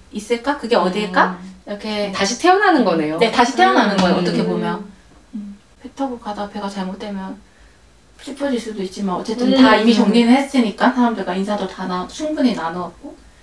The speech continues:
Speaker 1: 다 했으니까. 음. 요새 그런 얘기 종종 하네요.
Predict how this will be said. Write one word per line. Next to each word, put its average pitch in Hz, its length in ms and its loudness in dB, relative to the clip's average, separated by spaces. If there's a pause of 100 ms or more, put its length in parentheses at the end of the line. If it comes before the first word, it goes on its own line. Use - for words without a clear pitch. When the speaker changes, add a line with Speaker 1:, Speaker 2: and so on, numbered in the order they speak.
(180)
Speaker 1:
다 - 140 -20
했으니까. 208 640 -12 (920)
음. 214 180 -12 (280)
요새 247 200 -2
그런 233 280 0
얘기 190 240 -8 (480)
종종 190 300 -2
하네요. 185 360 -8